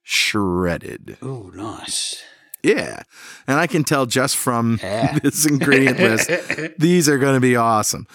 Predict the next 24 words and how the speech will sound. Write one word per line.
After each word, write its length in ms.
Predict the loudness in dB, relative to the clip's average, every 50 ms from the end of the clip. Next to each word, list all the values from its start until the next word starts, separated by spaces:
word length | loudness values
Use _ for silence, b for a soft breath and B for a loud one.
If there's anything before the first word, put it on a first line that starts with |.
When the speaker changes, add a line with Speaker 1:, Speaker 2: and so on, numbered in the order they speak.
| B B B
Speaker 2:
Yeah. 260 | -8 -6 -6 -8 -8 -6
Speaker 1:
So 300 | -4 0 2 2 2 2
blend 380 | 0 0 0 0 2 2 2 2
together 360 | 2 2 2 0 0 2 2
the 160 | 0 0 0 0
eggs, 340 | 0 2 2 0 0 -2 -2
coconut 540 | -2 -2 -2 -2 0 0 0 0 2 2 2
oil 320 | 2 2 2 2 2 0
or 60 | 0 0
butter, 340 | -2 -2 -2 -2 -4 -6 -6 b b b b b b b b
salt, 480 | b 0 2 2 4 2 2 0 -2 _ _ _ _ -2
and 120 | 0 0
onion 240 | 2 2 2 0 0
powder. 340 | -2 -2 -4 -4 -4 -6 -12 -18 _ _ _ _ _ _ _ _ _ _ _ _ _ _ _ _ _ -14 -12 _
And 200 | -4 -4 -2 -2
you 80 | -2 -2
combine 400 | -2 -2 -2 0 0 0 0 0
the 80 | -2 -2
coconut 420 | -2 -4 -2 -2 0 -2 -2 -2
flour 240 | -2 0 0 2 2
with 140 | 2 2 2
the 60 | 2
baking 320 | 2 0 -2 0 -2 -4 -2
powder 460 | -2 -2 -2 -2 0 -2 -2 -2